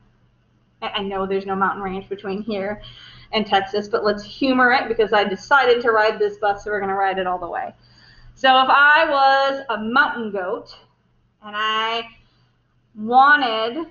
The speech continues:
to live in Texas, but I live in West Virginia, but there was a huge mountain range in between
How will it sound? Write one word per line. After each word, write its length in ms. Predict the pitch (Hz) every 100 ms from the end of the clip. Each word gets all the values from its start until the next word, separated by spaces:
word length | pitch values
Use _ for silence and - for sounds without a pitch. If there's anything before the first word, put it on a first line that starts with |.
| _
to 100 | -
live 180 | 220 214
in 100 | 214
Texas, 720 | 220 208 - - 98 - _ _ _ _
but 140 | 208
I 200 | 208 208
live 220 | 220 226
in 120 | 226 214
West 220 | 208 -
Virginia, 680 | 208 220 254 196 185 185 -
but 80 | 208
there 100 | 214
was 120 | 214
a 40 |
huge 840 | 208 - - 285 285 294 294 277 240
mountain 320 | 240 240 254 262
range 260 | 262 262
in 120 | 240 202
between 640 | 196 233 240 269 339